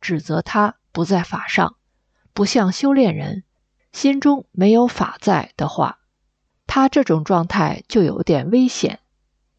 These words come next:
B 同修也不敢留他在自己家里了，有同修就建议让他上医院，如果出问题了，家里的常人会不理解的。他自己也表示，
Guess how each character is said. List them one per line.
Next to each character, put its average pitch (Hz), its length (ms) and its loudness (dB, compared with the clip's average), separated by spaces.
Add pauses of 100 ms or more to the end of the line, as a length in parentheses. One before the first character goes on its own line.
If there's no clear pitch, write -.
(100)
B 180 160 4
同 208 200 2
修 208 360 0
也 170 160 0
不 - 140 -6
敢 139 260 0
留 147 220 -2
他 202 260 0
在 190 240 2
自 214 160 -4
己 - 140 -10
家 226 280 2
里 196 140 -4
了， - 280 -10 (560)
有 185 180 2
同 233 240 -2
修 269 420 2
就 175 240 2
建 180 320 2
议 160 300 -2
让 160 240 -2
他 196 240 2
上 196 240 0
医 233 160 0
院， 277 240 4 (680)
如 202 180 2
果 175 260 2
出 - 220 0
问 285 220 4
题 - 180 -6
了， - 280 -6 (320)
家 262 200 2
里 202 140 2
的 - 140 -4
常 180 300 0
人 170 260 2 (160)
会 233 200 2
不 233 240 0
理 190 220 -2
解 - 260 -2
的。 - 260 -10 (800)
他 302 200 2
自 285 160 2
己 196 180 -2
也 208 140 6
表 170 240 -2
示， 160 400 -2